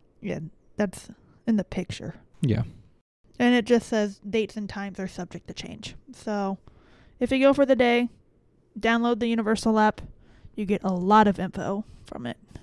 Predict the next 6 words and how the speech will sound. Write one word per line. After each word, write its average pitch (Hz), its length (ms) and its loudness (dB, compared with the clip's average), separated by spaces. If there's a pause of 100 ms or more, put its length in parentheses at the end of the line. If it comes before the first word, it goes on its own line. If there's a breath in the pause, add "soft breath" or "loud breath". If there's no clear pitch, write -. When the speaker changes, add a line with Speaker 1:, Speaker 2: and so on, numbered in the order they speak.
(140)
Speaker 2:
Yep. 120 140 2 (960 loud breath)
Next, 185 280 4
we 147 100 6
have 135 200 6
Mannheim 165 720 2
Steamroller. 123 1000 -2